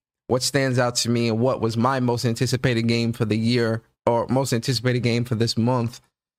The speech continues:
absolutely was Spider-Man two. So obviously, uh, I'm gonna give that to Spider-Man two.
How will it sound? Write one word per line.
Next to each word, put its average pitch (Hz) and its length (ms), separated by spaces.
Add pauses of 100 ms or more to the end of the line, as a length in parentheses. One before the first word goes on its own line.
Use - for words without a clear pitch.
(140)
absolutely 117 520
was 113 240
Spider-Man 117 460
two. 123 200
So 101 200
obviously, 104 580
uh, 92 400
I'm 120 140
gonna 107 160
give 113 220
that 98 180
to 92 100
Spider-Man 87 480
two. - 260